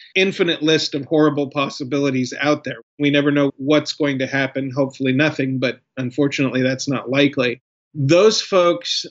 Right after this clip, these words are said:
can be wiped out by relatively routine events. Now, my thirty million dollar client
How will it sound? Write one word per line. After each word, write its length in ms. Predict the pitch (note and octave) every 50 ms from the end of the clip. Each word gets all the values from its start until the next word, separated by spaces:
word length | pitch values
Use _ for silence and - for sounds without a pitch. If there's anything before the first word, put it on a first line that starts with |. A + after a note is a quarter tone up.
| - -
can 200 | - F#3+ F3+ F3
be 100 | E3+ E3
wiped 320 | E3 E3+ G#3 G#3 - -
out 300 | F#3+ F#3+ F3+ D#3 - D3+
by 160 | D3+ D3+ D3
relatively 960 | C#3+ C3+ C#3+ D3 D#3+ F3+ G#3 A3 G#3 G#3+ - - F#3+ E3+ D#3+ D#3+ D#3+ D3+ C#3 C#3
routine 460 | D3+ C#3+ C#3 C3+ - D#3 D3 C#3 C#3
events. 680 | B2+ A#2 D#3 D#3 D3 B2 - _ - - - - - -
Now, 220 | D#3+ D3+ D3 D3
my 300 | C#3 C3 C#3+ D3 C#3+ C#3+
thirty 340 | C3+ - - G#3+ A#3+ C4 B3
million 360 | F#3+ F3 E3 D#3 D3+ D3+ D3
dollar 280 | D3+ D3 C#3 C#3 C3+ C3
client 480 | - _ C#3+ C#3 B2+ B2 C3 D3+ D3+